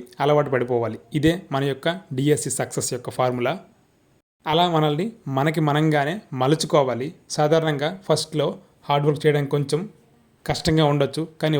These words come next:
ఒక్కసారి మొదలు పెడితే సిలబస్ కంప్లీట్ అవుతుందో అవదో అన్న భయం మనల్ని ముందుకు తీసుకెళ్తుంది. అలాగే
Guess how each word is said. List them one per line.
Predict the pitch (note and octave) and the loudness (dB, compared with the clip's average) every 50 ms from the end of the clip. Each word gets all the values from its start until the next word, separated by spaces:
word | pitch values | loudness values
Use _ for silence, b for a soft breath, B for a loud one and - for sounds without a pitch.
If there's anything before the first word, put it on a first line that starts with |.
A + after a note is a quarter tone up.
| C3+ | 2
ఒక్కసారి | C3 C3+ C#3+ - D#3+ D#3 D3+ D3 | 0 -2 -2 0 0 0 2 2
మొదలు | C#3 C#3 D3+ D3+ - | 0 0 0 0 0
పెడితే | D3 C3+ B2 - C#3 E3 E3+ - - - | -2 -2 -2 -2 -2 -2 -4 -6 -6 -2
సిలబస్ | - D3 D3+ C#3+ C#3+ B2+ - - - _ - | 0 0 2 2 0 0 -2 -4 -6 _ -2
కంప్లీట్ | C#3+ D3 D3 D3+ D#3 D3 C#3+ | -2 0 2 2 2 2 2
అవుతుందో | C#3+ C#3 D3+ D3 D3 D3+ D3 C3 | 0 0 -2 0 0 2 2 2
అవదో | C3 C#3 C#3+ C3+ | 2 2 2 2
అన్న | B2+ B2+ B2+ A#2+ A2 | 0 -2 -4 -2 2
భయం | B2 D3 D#3 D#3 C#3+ | 4 4 4 4 2
మనల్ని | C3+ C3 C3 B2+ B2+ C3 | 0 0 -2 -2 -2 0
ముందుకు | C#3 C#3+ C#3+ - - | 0 -2 -2 -2 -4
తీసుకెళ్తుంది. | C#3 C3 - - C3 B2+ B2+ B2+ B2 C#3+ F3 F#3+ B B B B - - | -4 -4 -2 -4 -4 -2 -4 -4 -2 -2 -2 -2 B B B B -4 -2
అలాగే | C3+ C#3+ C#3+ B2+ D3+ | 0 0 0 0 -2